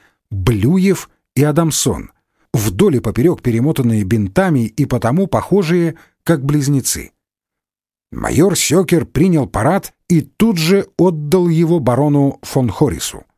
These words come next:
Барон продолжал стоять, хотя целую неделю имел вполне приличный стул. Он не совсем понял, чего от него хочет майор Сёкер,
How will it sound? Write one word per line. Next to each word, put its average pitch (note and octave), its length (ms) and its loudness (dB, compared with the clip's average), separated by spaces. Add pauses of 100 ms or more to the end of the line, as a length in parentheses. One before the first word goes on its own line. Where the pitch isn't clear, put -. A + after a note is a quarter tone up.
(640)
Барон - 360 0
продолжал F#3+ 560 0
стоять, G3 640 -2 (220)
хотя C3 320 0
целую E3 440 2
неделю C#3 540 2
имел D3 360 2
вполне C3 760 0
приличный B2+ 580 -2
стул. A2 540 -4 (640)
Он E3+ 160 4
не F#3 80 2
совсем F#3 420 0
понял, B2+ 320 0
чего C#3+ 320 0
от F#2 80 -4
него G#2+ 160 0
хочет B2 320 -2
майор G#2 260 -2
Сёкер, G3 400 0